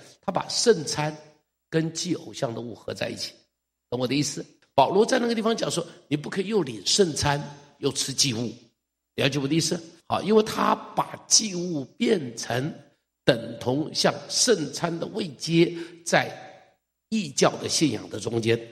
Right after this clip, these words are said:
了解这个意思了哈。他把这个东西再做一个对比，他说你不可以领圣餐的杯，又去喝鬼的杯；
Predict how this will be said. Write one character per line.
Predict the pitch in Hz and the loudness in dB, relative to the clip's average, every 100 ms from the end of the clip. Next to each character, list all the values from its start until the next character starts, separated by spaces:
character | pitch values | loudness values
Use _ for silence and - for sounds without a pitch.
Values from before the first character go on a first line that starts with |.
| - _ _ - | -20 _ _ 0
了 | 127 | 2
解 | 139 120 | 2 0
这 | 135 | -2
个 | 143 | -2
意 | |
思 | 135 143 | -2 -4
了 | 113 | 0
哈。 | 120 - - - | -2 -2 -16 0
他 | 254 | 0
把 | 156 123 | 2 -2
这 | - | -2
个 | 220 | 0
东 | 180 160 | -2 -2
西 | 165 | -2
再 | - 160 | 0 0
做 | - 156 123 | 0 -2 -2
一 | 143 | -4
个 | 147 | -4
对 | - 214 143 | 0 0 0
比， | - - _ _ | -6 -16 _ _
他 | 190 | 0
说 | |
你 | 185 | 0
不 | 196 | 0
可 | 180 | -2
以 | |
领 | 175 117 104 | -2 -2 -6
圣 | - 156 | -4 -2
餐 | - 143 | -2 -2
的 | 143 | 0
杯， | 160 151 - - - _ | 0 0 -6 -20 -20 _
又 | 170 160 | 0 0
去 | 156 | -2
喝 | 143 156 151 | -4 -2 -2
鬼 | 147 98 | -4 -12
的 | - | -4
杯； | 110 143 | 0 0